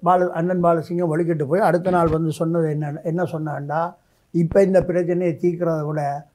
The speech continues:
முதல் இந்த மக்கள் கஷ்டப்படுகிறார்கள். இது நடந்த கதை. நீங்கள் யாரோட வேண்டுமானாலும் ஆராய்ஞ்சு பார்க்கலாம்.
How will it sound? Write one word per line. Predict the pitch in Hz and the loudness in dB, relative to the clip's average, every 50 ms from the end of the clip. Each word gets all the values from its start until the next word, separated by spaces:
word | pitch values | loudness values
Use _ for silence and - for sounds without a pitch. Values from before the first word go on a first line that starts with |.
| _ _ | _ _
முதல் | - 170 156 160 180 190 196 | -8 -4 0 4 4 4 4
இந்த | 190 170 170 175 170 | 4 2 2 0 0
மக்கள் | 151 139 147 151 160 160 - 202 196 175 - | -2 -2 -2 -4 -4 -2 2 2 2 2 0
கஷ்டப்படுகிறார்கள். | 156 151 - - 196 175 165 175 160 151 151 143 143 135 135 127 131 151 | -4 -6 -2 0 0 0 0 0 -2 -4 -6 -6 -10 -12 -12 -14 -14 -8
இது | 165 160 175 | -4 -2 0
நடந்த | 160 156 170 214 226 226 220 214 165 | 2 4 6 6 6 6 6 4 4
கதை. | 160 156 131 143 - _ _ _ _ _ _ _ _ _ | 2 -2 -4 -6 -16 _ _ _ _ _ _ _ _ _
நீங்கள் | - 185 185 180 160 | -8 -4 0 0 2
யாரோட | 147 156 185 214 220 220 208 208 | 4 4 6 6 6 6 4 4
வேண்டுமானாலும் | 202 202 196 202 196 196 190 190 190 202 220 262 285 | 2 2 2 2 2 0 0 2 2 2 2 2 2
ஆராய்ஞ்சு | 220 202 196 202 202 196 196 180 | 4 4 4 4 4 2 2 2
பார்க்கலாம். | 180 160 147 - 156 - | 2 0 0 -2 -12 -20